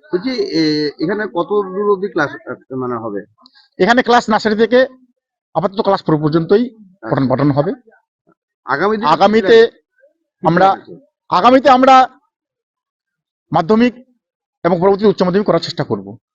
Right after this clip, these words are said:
Speaker 1: এ-, এখানে আপনাদের অ্যাডমিশন, আহ, অ্যাডমিশন ফি-, ফিস কিরকম রয়েছে?
Speaker 2: দেখুন, আহ, প্রথমেই বললাম যে আমরা, আমাদের টার্গেটই বা লক্ষ্যই হচ্ছে গ্রাম বাংলার পিছিয়ে পড়া বাচ্চাদের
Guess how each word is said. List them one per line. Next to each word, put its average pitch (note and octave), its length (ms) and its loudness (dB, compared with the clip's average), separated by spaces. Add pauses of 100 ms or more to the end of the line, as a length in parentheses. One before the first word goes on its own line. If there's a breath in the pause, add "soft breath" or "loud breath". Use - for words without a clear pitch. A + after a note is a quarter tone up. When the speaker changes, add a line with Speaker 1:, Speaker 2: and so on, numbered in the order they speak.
(1400)
Speaker 1:
এ-, D#3+ 260 -4
এখানে G#3+ 300 -6
আপনাদের G#3+ 380 -4
অ্যাডমিশন, F#3+ 540 -4
আহ, E3+ 300 2
অ্যাডমিশন E3+ 420 -2
ফি-, E3+ 220 -2
ফিস - 300 -10
কিরকম F3+ 340 2
রয়েছে? G2+ 320 -6 (800)
Speaker 2:
দেখুন, F3 240 0
আহ, D3+ 100 2
প্রথমেই G3+ 280 0
বললাম G#3+ 320 2
যে G#3 260 4 (800)
আমরা, G3+ 520 2
আমাদের F3+ 260 -2
টার্গেটই G3 460 0
বা F#3+ 100 2
লক্ষ্যই E3+ 300 0
হচ্ছে F#3 400 2 (540)
গ্রাম D3+ 240 0
বাংলার F#3+ 260 2
পিছিয়ে F3 280 0
পড়া G3 340 2 (1500)
বাচ্চাদের E3+ 480 0